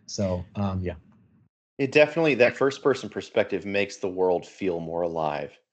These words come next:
Speaker 1: Right.
Speaker 2: 'Cause coming from that, you know, the, generally the gameplay is this top-down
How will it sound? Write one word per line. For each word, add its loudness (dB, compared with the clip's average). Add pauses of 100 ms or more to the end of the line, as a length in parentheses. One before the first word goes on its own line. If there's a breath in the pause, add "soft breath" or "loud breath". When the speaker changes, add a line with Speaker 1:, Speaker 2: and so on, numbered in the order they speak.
(220)
Speaker 1:
Right. -4 (760)
Speaker 2:
'Cause -12
coming -4
from -6
that, -2
you -6
know, -4
the, -4 (140)
generally 2
the -10
gameplay -2
is -6
this -6
top-down -4